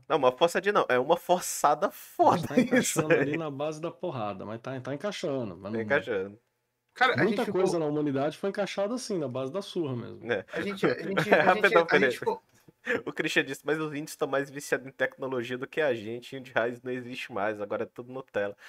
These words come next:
Speaker 1: Olha as
Speaker 2: Eu
Speaker 1: ideias.
Speaker 2: acho que tá certo mesmo, cara. Não, os caras que a gente fala assim, "Ah, não, pra ser índio tem que morar não sei o quê." Porra, não,
Speaker 1: É.
Speaker 2: cara, deixa o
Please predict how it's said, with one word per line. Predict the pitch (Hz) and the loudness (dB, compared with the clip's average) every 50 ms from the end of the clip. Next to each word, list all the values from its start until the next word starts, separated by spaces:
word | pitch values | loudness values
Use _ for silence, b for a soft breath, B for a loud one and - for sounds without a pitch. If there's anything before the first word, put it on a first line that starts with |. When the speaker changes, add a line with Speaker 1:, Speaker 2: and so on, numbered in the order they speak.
| B 156 135 | B -10 -4
Speaker 1:
Olha | B 135 147 | B 0 0
as | 156 160 | 0 -2
Speaker 2:
Eu | 151 | -2
Speaker 1:
ideias. | 143 143 147 - 294 | 2 4 6 6 4
Speaker 2:
acho | 330 - - - | 2 -4 -10 -18
que | - | -14
tá | - | -10
certo | - - - 262 233 220 - 226 | -6 -2 0 0 0 0 -2 -2
mesmo, | 165 143 131 127 | -2 -2 -2 -2
cara. | 123 127 117 107 110 | -4 -4 -6 -6 -4
Não, | 117 143 160 151 | -6 -6 -8 -8
os | 147 147 - | -12 -14 -8
caras | - 202 214 214 | -4 -2 -2 -2
que | - - | -2 -4
a | 190 | -4
gente | 175 175 175 - - | -4 -6 -6 -8 -4
fala | - 202 202 185 | -2 -2 0 -2
assim, | 175 - 208 | -2 -4 -4
"Ah, | 233 | -4
não, | 247 233 226 226 220 | -2 -2 -2 -2 -2
pra | 208 - 202 | -2 -4 -4
ser | 180 - - 220 208 208 | -4 -2 -2 0 0 0
índio | 226 247 240 220 | 0 0 -2 -2
tem | 208 226 226 220 | -2 -2 -2 -2
que | 220 - 226 220 | -2 -2 -2 -2
morar | 196 180 180 180 180 175 175 185 190 185 180 175 185 196 196 | -4 -4 -8 -10 -10 -10 -6 -4 -2 0 0 2 2 2 0
não | 190 180 | 0 -2
sei | 175 - 190 | -2 -2 -2
o | 175 | -2
quê." | 180 196 202 208 196 - _ _ | -2 -2 -2 -4 -4 -8 _ _
Porra, | - 330 311 262 311 | -4 -2 0 0 0
não, | 302 277 190 202 | 0 0 0 -2
Speaker 1:
É. | 240 - | -4 -6
Speaker 2:
cara, | - - 127 | -6 -8 -6
deixa | 117 123 160 - - - | -6 -6 -8 -8 -8 -12
o | 233 | -14